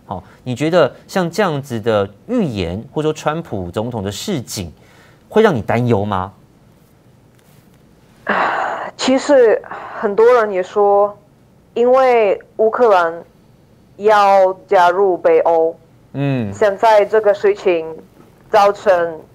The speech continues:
Speaker 2: 打仗。
Speaker 1: 对。
Speaker 2: 但是我，如果没有，我，如果我们没有加入北欧啦，俄国会把我们的城市，很多城市或者是全个国家带走。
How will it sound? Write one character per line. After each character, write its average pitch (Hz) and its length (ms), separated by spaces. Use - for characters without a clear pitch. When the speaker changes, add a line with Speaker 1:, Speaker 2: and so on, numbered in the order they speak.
Speaker 2:
打 160 180
仗。 160 280
Speaker 1:
对。 92 200
Speaker 2:
但 220 220
是 196 480
我， 185 760
如 254 240
果 302 160
没 226 200
有， 240 320
我， 208 260
如 233 160
果 311 140
我 226 100
们 202 140
没 202 140
有 240 120
加 202 160
入 208 140
北 175 220
欧 170 260
啦， 160 240
俄 - 160
国 226 240
会 190 460
把 190 160
我 208 100
们 196 200
的 170 380
城 175 220
市， 170 480
很 190 180
多 196 160
城 202 180
市 202 200
或 190 180
者 190 100
是 208 160
全 190 260
个 190 100
国 165 240
家 160 340
带 175 180
走。 123 380